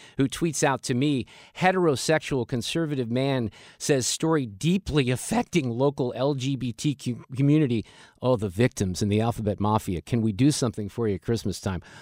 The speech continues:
Oh, my goodness. Please, Alex, I'm gonna help you. Says, "Is not important, shocking." So my response was, "Completely unhinged, crazy. Take my word for it. I work with this nutbag, K M O X news reporter, former news reporter over there,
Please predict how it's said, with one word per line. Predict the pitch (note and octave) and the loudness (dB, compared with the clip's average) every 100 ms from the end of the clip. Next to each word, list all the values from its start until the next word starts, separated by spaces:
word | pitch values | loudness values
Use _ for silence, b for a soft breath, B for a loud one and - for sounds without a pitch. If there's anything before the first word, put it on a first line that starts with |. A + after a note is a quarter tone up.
| B _ | B _
Oh, | C#3 D3+ | 4 6
my | A2 F#2 | 4 0
goodness. | E2 C3 G#2 D#2+ | 0 0 0 -6
Please, | - - E3 E3 | -10 0 2 2
Alex, | A#2 F2 E2+ B2+ | -2 -6 -4 -2
I'm | |
gonna | B2 A#2 | 0 2
help | B2+ A#2+ | 2 2
you. | G#2 B B B B - | -4 B B B B -6
Says, | - E3+ B2+ - | 0 0 0 -2
"Is | D#3+ D3 | -2 2
not | E3 D#3 | 2 2
important, | B2 - D3 A2+ | 0 -2 -2 -2
shocking." | G#2+ - C#3+ C#3+ A2 | -4 -2 -2 -2 -6
So | G2 C#3 | -6 -2
my | C#3+ | 0
response | G3 E3+ - C#3+ C3 C#3+ | 0 -2 0 -2 -2 0
was, | C3 A#2 B B | -2 -2 B B
"Completely | - C#3+ - G#3 F3 | -4 0 0 2 2
unhinged, | D#3+ C#3 D3+ C3+ - | 0 2 0 -2 -4
crazy. | - G3+ G3+ F3 C3+ C3 b b | -2 2 2 2 -2 -6 b b
Take | - F#3+ | 0 0
my | E3+ D#3 | 2 0
word | C#3+ E3 | 0 -2
for | - C3 B2 | -4 -4 -2
it. | |
I | B2+ | 0
work | D3+ C#3+ D#3+ | 0 0 -2
with | D3+ | -4
this | - A#2 | -4 -4
nutbag, | A#2+ B2+ - B2 A#2+ | -2 -2 -2 -2 -2
K | - E3+ | -2 0
M | D#3 | 2
O | D3+ | 0
X | C3+ | 0
news | C#3+ E3 | -2 -2
reporter, | C3+ B2+ A#2 | -2 -2 -4
former | A#2 - A3 D#3 | -2 2 4 4
news | A2+ G#2 | 0 -4
reporter | A2+ - A#2+ A2 | -8 -6 -4 -4
over | G#2 | -4
there, | G#2+ A#2 | -2 -2